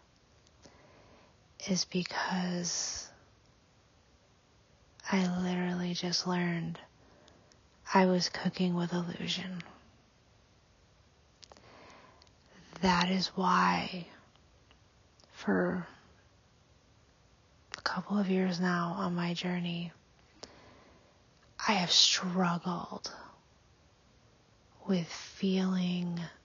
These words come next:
satiated, feeling fulfilled, feeling satisfied, feeling nourished, feeling fed, feeling full in a,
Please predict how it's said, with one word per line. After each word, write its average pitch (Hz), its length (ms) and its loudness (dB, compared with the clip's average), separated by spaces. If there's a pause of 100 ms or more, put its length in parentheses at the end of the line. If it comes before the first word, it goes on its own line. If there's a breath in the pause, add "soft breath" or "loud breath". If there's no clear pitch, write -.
(160)
satiated, - 1040 0 (680 soft breath)
feeling 185 720 4
fulfilled, 185 960 -4
feeling 190 580 0
satisfied, 175 1300 2
feeling 180 560 2 (760 loud breath)
nourished, 175 680 4
feeling 180 480 4
fed, - 960 2 (540 loud breath)
feeling 196 840 6 (680)
full 220 720 4
in 180 140 -4
a, 175 300 -2